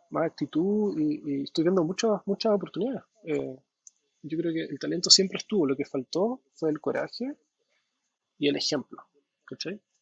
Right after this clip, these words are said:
Y, y, y lo que, lo que hicieron estos emprendedores es darme el ejemplo y decir, "Oye, se puede", y entonces esto, "Oye, si este weón puede, yo también puedo". Ese, ese efecto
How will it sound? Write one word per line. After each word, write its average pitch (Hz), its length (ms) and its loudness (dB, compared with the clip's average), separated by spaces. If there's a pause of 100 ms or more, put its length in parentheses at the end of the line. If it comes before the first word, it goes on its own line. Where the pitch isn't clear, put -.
(200)
Y, - 200 -16
y, 143 300 -10
y 143 200 -2
lo 135 120 -6
que, - 220 -18
lo 147 100 -4
que 151 140 -2
hicieron 180 240 2
estos 196 180 2
emprendedores 180 540 0
es 214 60 -6
darme 220 240 0
el 208 60 0
ejemplo 233 300 -2
y 226 40 0
decir, 220 140 0
"Oye, 247 140 -2
se 202 140 2
puede", 269 320 -2
y 247 40 -6
entonces 220 360 -2
esto, - 180 -16
"Oye, - 200 -6
si - 100 2
este - 120 -12
weón 139 240 -12
puede, 180 200 0
yo 160 80 0
también 170 200 -2
puedo". 269 360 -4 (400)
Ese, 160 280 -2
ese 160 180 -6
efecto - 360 -4